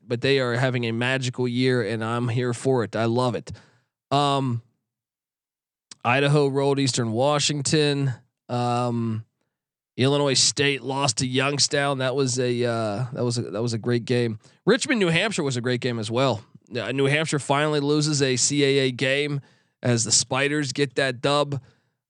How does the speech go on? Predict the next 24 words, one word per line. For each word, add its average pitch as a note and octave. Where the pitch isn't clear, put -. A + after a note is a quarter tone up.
Uh, A#2
Montana G3
State, G3+
Northern F#3+
Arizona F#3
was F#3
fun F#3
at D#3+
that D#3
filthy F3+
dome E3
in, D#3+
uh, D3+
in C#3
Flagstaff. E3+
They D#3
need D3
to C3+
cut C#3+
the B2+
roof E3+
off E3+
that E3
thing. E3+